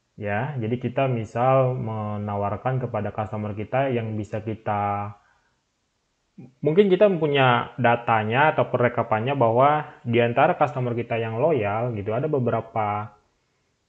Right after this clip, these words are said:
uh, customer itu yang memiliki, em, kekuatan marketing yang cukup bagus atau istilahnya disebut sebagai influencer. Nah, kita bisa memanfaatkan ini gitu sebagai referral untuk produk kita.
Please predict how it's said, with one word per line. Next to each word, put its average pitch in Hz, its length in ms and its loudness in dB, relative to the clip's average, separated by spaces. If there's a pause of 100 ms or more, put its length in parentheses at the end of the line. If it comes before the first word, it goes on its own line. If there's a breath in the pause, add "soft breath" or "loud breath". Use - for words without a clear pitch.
uh, 104 320 -4
customer 123 800 0
itu 147 160 -2
yang 139 160 2
memiliki, 135 960 -2 (160)
em, 113 560 -4
kekuatan 123 480 4
marketing 123 480 0
yang - 80 -6
cukup 104 320 -2
bagus 95 240 -6
atau 131 320 -4
istilahnya 120 560 -4
disebut 120 320 -4
sebagai 107 320 -2
influencer. 98 640 -4 (400 soft breath)
Nah, 120 80 -4
kita 185 160 4
bisa 175 160 2
memanfaatkan 127 720 4
ini 107 480 -2
gitu 101 160 -6
sebagai 117 480 0
referral 117 320 0
untuk 127 240 -4
produk 101 240 -4
kita. 95 480 -6